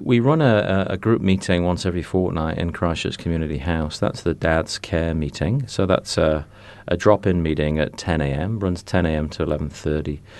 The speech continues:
So that's really group discussion, storytelling, and exploring each other's experiences. And it's amazing what you can create within a room of, say, three to five dads,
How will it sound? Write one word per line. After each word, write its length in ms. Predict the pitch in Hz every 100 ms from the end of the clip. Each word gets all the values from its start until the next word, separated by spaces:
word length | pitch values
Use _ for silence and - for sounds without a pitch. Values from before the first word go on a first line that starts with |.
| -
So 160 | - 123
that's 260 | 170 -
really 220 | 120 101 95
group 260 | 95 95
discussion, 640 | 90 - 90 87 - 85 80
storytelling, 880 | - 85 82 80 - 78 80 78 78 - -
and 180 | - 87
exploring 800 | - - - - 95 92 92 85
each 220 | 78 -
other's 260 | 87 80 71
experiences. 800 | - - 85 85 104 - 170 - -
And 140 | 95
it's 100 | -
amazing 760 | 92 87 85 90 98 95 85 80
what 160 | 82
you 120 | 82 78
can 640 | - 82 80 78 76 73 - - - - - -
create 800 | - 95 90 87 87 65 - -
within 360 | 87 85 87
a 80 | 80
room 420 | 78 85 82 80
of, 240 | 78 - -
say, 240 | - 76
three 340 | - - 85
to 80 | 76
five 580 | - - 78 76 76 76
dads, 720 | 71 80 82 78 - - -